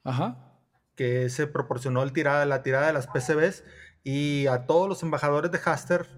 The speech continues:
Speaker 2: les
Speaker 1: Les dieron.
Speaker 2: mandaron dos, dos de sus
Speaker 1: Ya.
Speaker 2: patches, ¿no?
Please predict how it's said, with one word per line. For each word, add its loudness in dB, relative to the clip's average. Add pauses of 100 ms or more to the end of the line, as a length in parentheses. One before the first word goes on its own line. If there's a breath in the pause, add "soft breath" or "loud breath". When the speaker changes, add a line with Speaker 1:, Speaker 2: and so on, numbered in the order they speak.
(260)
Speaker 2:
les -2
Speaker 1:
Les -2
dieron. 0
Speaker 2:
mandaron 0
dos, 2 (360)
dos 2
de -2
sus -4
Speaker 1:
Ya. 0 (100)
Speaker 2:
patches, -12
¿no? -12